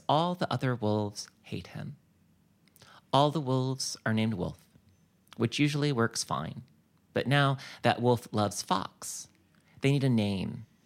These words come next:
to drive him from them. They call him Fox-Loving Wolf, and the wolves drive him from the forest with fox. And fox and fox-loving wolf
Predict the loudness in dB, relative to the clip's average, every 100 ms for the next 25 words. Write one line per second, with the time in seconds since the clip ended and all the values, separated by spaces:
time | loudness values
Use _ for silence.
0 | _ -6 0 2 2 0 -4 -6 -6 -8
1 | -6 -4 -6 -8 -12 -14 _ _ _ _
2 | _ _ _ _ _ -2 2 2 2 2
3 | 0 -4 -10 -2 2 2 0 -2 -2 -4
4 | -6 -8 -12 -20 -20 _ _ _ _ _
5 | -4 2 2 4 4 4 2 -6 -10 -20
6 | -2 2 2 2 0 0 -2 -2 0 0
7 | 0 -2 -10 -12 -4 -4 -2 -6 -8 -12
8 | -8 -8 -10 -16 _ _ _ -2 -2 2
9 | 2 0 -2 -8 -8 -12 _ -6 -2 2
10 | 2 0 0 0 2 0 0 -2 -10 -20